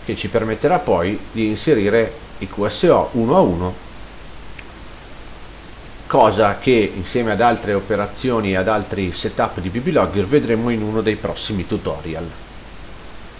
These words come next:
Questo è tutto per quanto riguarda l'installazione di B B Logger.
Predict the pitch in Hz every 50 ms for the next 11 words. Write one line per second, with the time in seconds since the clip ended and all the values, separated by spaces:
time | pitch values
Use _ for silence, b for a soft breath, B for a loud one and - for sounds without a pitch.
0 | - - - - - - - - - - - - 147 - - - - 147 151 -
1 | 123 123 - 113 107 - 113 110 107 - - 120 113 107 123 - 101 101 113 107
2 | 104 - - 123 110 110 101 - - - 135 123 117 98 104 104 101 113 101 123
3 | 131 156 139 101 92 92 95 131 160 196